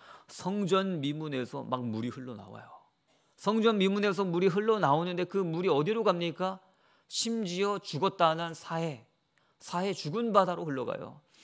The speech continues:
그러니까 죽은 바다가 살아나고 물고기가 살아나고 그 주변에 있는 나무들이 갑자기 풀이 막 맺히고 열매가 맺히는, 모든 것이 살아나는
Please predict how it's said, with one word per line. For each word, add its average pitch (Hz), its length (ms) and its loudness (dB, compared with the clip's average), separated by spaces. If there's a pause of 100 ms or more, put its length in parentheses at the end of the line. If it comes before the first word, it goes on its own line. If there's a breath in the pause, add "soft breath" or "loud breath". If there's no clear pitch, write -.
(160 loud breath)
그러니까 233 480 2
죽은 233 400 -2
바다가 208 320 6
살아나고 202 540 0
물고기가 208 520 2
살아나고 196 560 -2 (180 loud breath)
그 208 200 4
주변에 208 420 -2
있는 202 200 -4
나무들이 220 760 0 (140 loud breath)
갑자기 180 380 -4
풀이 254 440 -6
막 208 300 -6
맺히고 180 400 -2
열매가 156 380 -2
맺히는, 139 460 -4
모든 214 300 0
것이 220 240 -4
살아나는 185 580 -4